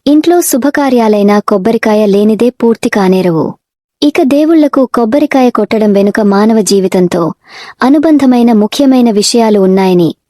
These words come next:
చాలామంది చెబుతూ ఉంటారు. కొబ్బరికాయని భగవంతుడి ముందు కొట్టడం మనలో ఉన్న అహంకారాన్ని వినాశనం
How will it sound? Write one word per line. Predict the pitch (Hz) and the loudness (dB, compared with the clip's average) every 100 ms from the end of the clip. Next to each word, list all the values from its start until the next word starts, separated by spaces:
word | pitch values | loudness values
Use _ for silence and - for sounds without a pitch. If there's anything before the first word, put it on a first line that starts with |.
| - | -4
చాలామంది | 220 233 262 233 214 - | 0 0 2 2 0 -2
చెబుతూ | 190 180 208 | -2 -2 0
ఉంటారు. | 185 170 185 165 - - _ _ _ _ - | 0 0 -2 -2 -6 -10 _ _ _ _ -4
కొబ్బరికాయని | 285 359 381 320 294 277 254 | 0 0 0 0 2 2 2
భగవంతుడి | 214 220 262 254 247 226 | 0 0 2 2 2 0
ముందు | 208 208 | 0 0
కొట్టడం | 208 185 196 180 156 160 _ 233 | 0 -2 0 0 -2 -4 _ -2
మనలో | 247 294 330 | 2 2 2
ఉన్న | 302 254 247 - | 2 2 0 -2
అహంకారాన్ని | 202 240 233 233 214 208 196 | -4 -2 0 0 0 0 0
వినాశనం | 202 220 - 208 | 0 0 0 0